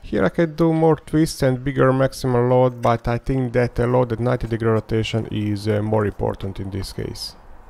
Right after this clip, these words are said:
Three-point bending test, and here you can see my test setup. And these loads will be placed, uh, one by one, and I will measure the deformation after one thirty and sixty seconds.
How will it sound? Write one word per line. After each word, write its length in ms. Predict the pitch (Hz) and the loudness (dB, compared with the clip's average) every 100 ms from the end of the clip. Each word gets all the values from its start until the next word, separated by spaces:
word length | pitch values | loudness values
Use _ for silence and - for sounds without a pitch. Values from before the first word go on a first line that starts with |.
| - - - - - - - - - - - - - - - - - - - - - - - | -20 -20 -20 -20 -20 -20 -20 -20 -20 -20 -20 -20 -20 -20 -20 -20 -20 -20 -20 -20 -20 -20 -14
Three-point 580 | - 156 - 143 127 113 | 0 2 2 2 2 6
bending 380 | 123 110 101 | 6 6 0
test, 420 | 95 113 120 - 113 | 0 2 2 0 -2
and 140 | 107 | -2
here 180 | 120 113 | 2 2
you 60 | |
can 120 | - 104 | 0 -6
see 180 | - | -2
my 180 | 107 98 | 0 0
test 320 | 92 117 101 | -2 -2 -2
setup. 420 | - 101 131 117 - - - - | -4 -4 -2 -2 -6 -20 -20 -12
And 340 | 131 117 117 123 | -2 0 0 0
these 240 | 147 - | -2 2
loads 300 | 120 139 - | 4 4 2
will 100 | 120 | 0
be 120 | 113 | 0
placed, 500 | 110 110 110 104 - | 0 2 2 0 -2
uh, 120 | 107 | 0
one 220 | 107 117 107 | 2 2 4
by 140 | 101 | 2
one, 420 | 98 113 135 143 - | 4 2 2 -2 -4
and 220 | 107 107 | -2 2
I 40 | |
will 140 | 107 104 | 2 2
measure 260 | 110 107 | 0 0
the 120 | 104 104 | -2 0
deformation 680 | 107 98 95 95 - 117 117 | 0 -2 -4 -2 -2 -2 -2
after 680 | 107 104 - - 101 101 - | -2 -4 -6 -2 0 0 -2
one 440 | - 110 123 120 | -6 0 2 2
thirty 480 | 113 - 107 - 110 | 0 -2 -2 -2 -4
and 320 | 107 101 101 | -4 -4 -4
sixty 400 | - 123 - - | -4 -6 -6 -10
seconds. 640 | 95 - - 131 151 - | -8 -8 -4 -4 -2 -6